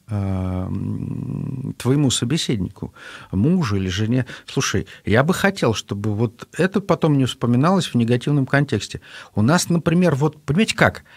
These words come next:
а это сложно, к этому надо себя приучить". Это непростая штука бывает. Но если не открываться, вам точно будет плохо.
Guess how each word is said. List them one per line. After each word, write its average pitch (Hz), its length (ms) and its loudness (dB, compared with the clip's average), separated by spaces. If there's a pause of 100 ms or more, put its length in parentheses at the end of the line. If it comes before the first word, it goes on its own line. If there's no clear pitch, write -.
(120)
а 135 120 4
это 165 160 0
сложно, 180 360 4
к - 100 -2
этому 175 240 4
надо 175 200 4
себя 160 280 2
приучить". 156 760 0 (1040)
Это 98 300 2
непростая 185 720 4
штука - 340 -2
бывает. 127 540 2 (440)
Но 123 520 6
если 156 600 2
не 151 320 4
открываться, 127 1000 2 (760)
вам 120 320 6
точно 156 500 2
будет 131 440 -2
плохо. 117 500 0